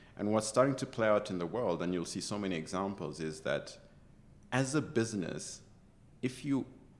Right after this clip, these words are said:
if you don't authentically have a strong sense of purpose or want to solve my problem,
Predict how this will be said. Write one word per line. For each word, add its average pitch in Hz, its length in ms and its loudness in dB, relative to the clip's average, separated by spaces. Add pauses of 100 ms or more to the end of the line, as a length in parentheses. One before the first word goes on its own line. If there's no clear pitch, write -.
(100)
if 127 220 -2
you 131 80 4
don't 110 320 0
authentically 95 920 -6 (260)
have 98 180 0
a 92 60 -2
strong 98 320 -4
sense 95 260 -6
of - 160 -8
purpose - 400 0
or 78 40 -4
want 82 160 -4
to - 80 -14
solve 92 240 -4
my - 140 -8
problem, 123 540 -2